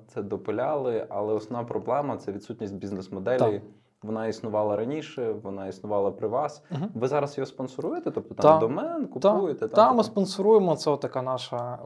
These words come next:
Speaker 1: Соціальна
Speaker 2: вклад,
Speaker 1: активність.
Speaker 2: вклад в українську літературу. І, ну, ду-, що було дуже цікаво на цьому ресурсі, це було навчитися, як взаємодіяти з аудиторією.
Speaker 1: Мгм.
Speaker 2: Оскільки там була існуюча аудиторія, потрібно було з нею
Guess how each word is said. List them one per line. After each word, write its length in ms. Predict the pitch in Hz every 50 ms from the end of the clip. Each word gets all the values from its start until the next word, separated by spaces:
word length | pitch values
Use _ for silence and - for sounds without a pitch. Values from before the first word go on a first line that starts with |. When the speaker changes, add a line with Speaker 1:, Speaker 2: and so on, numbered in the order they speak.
| - -
Speaker 1:
Соціальна 380 | - - 117 156 139 113 107 104
Speaker 2:
вклад, 220 | - 180 160 156
Speaker 1:
активність. 220 | 147 - 104 98
Speaker 2:
вклад 260 | 95 160 156 156 151 147
в 60 | 151
українську 500 | 147 147 - 156 147 143 139 - - 147
літературу. 760 | 143 139 160 156 165 165 170 247 262 262 233 214 190 180 - - - - - - - - - - _
І, 240 | - - 147 147 151
ну, 140 | 160 160 160
ду-, 360 | 160 151 151 175 202 - -
що 180 | - - - 190
було 200 | 165 147 143 135
дуже 240 | 139 156 170 156 131
цікаво 420 | - - - - 135 131 127 127
на 60 | 123
цьому 280 | 123 - 131 127 127 123
ресурсі, 460 | 127 - - - 247 254 220 - 151
це 160 | - - 131
було 520 | 127 131 147 147 143 139 143 - - - - 147
навчитися, 680 | 135 135 127 123 - - - 208 202 190 170 - - 131
як 140 | 147 156 135
взаємодіяти 680 | 123 135 135 135 135 131 131 139 151 151 143 143 127
з 60 | 117
аудиторією. 760 | 131 131 131 127 131 127 - 139 135 127 123 127 127 123 - _ _ _
Speaker 1:
Мгм. 180 | 127 123 123 123 120 - -
Speaker 2:
Оскільки 320 | - - - 156 143 - 139
там 140 | - 143
була 200 | 139 143 143 139
існуюча 480 | 135 135 - 160 147 135 123 117 - 139
аудиторія, 560 | 131 127 120 131 131 - 185 202 202 190 180
потрібно 420 | 180 - 135 - 139 135 131 135 127
було 240 | 127 135 131 131
з 80 | 123 120
нею 300 | 131 131 131 127 123